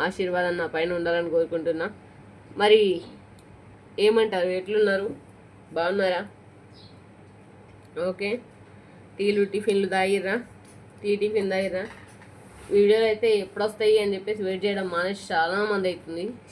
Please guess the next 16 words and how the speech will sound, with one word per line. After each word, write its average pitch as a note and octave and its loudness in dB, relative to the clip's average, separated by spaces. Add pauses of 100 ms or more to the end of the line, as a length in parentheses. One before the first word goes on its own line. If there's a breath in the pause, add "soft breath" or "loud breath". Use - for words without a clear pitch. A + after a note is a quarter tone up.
చాలా F3+ -2
డేస్ F#3 -2
అవుతుంది E3+ -6
కొందరు. F3+ -6 (560 loud breath)
ఎందుకంటే G#3 -2
ఇక F#3 -8
అక్క F3 -6
వీడియోలు F#3+ -4
పెడతలేదు, F3+ -6
పెడతలేదు F#3 -6
అని F3+ -6
అడిగి F3+ -6
అడిగి F3+ -6
మీరు F3 -8
కూడా F3+ -4
అలసిపోయారు. E3 -6